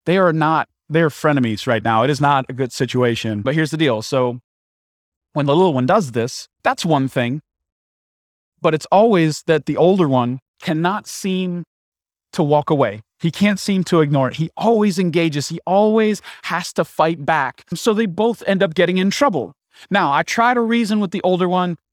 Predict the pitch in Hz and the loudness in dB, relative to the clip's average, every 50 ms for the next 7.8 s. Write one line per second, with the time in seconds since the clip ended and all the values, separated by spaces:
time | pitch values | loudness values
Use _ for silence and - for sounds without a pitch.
0 | _ _ 143 143 185 202 202 - 165 160 175 180 185 175 175 165 - - 175 160 | _ _ -4 -2 0 0 0 0 0 0 2 2 2 2 2 0 0 0 0 2
1 | 160 160 160 143 147 151 156 143 147 151 147 139 147 143 139 135 131 139 135 139 | 4 4 2 2 0 -2 0 2 2 0 0 2 0 0 2 2 2 0 0 0
2 | 139 135 135 - 139 135 - 139 135 135 131 127 131 127 127 127 127 110 123 127 | -2 -2 -4 -4 -4 -2 0 0 0 2 2 2 2 2 2 0 0 0 0 0
3 | 123 123 123 120 - _ _ _ _ _ 160 139 170 - - 226 277 277 220 185 | 2 2 2 0 0 _ _ _ _ _ -4 -4 0 2 4 4 4 4 4 2
4 | 147 135 139 143 - - 214 233 208 170 165 160 156 160 156 - 151 143 - - | 2 2 0 -2 -4 -6 -4 -2 -2 0 -2 0 0 -2 -2 -2 -4 -4 -2 -2
5 | 180 170 151 147 - 196 185 165 - 135 117 107 139 156 143 190 196 190 180 180 | -2 0 0 0 0 0 0 0 0 -4 -4 -4 -2 0 2 2 2 2 2 2
6 | 160 151 139 131 139 139 - - 165 151 139 127 117 107 120 135 143 147 151 147 | 2 0 0 0 -2 -4 -2 -2 0 0 0 0 -2 -4 -4 -2 0 0 0 -2
7 | - 156 147 139 - 147 135 135 127 - - - 131 117 110 | -2 -2 -2 -2 0 0 0 0 -2 -2 -4 -6 -6 -6 -6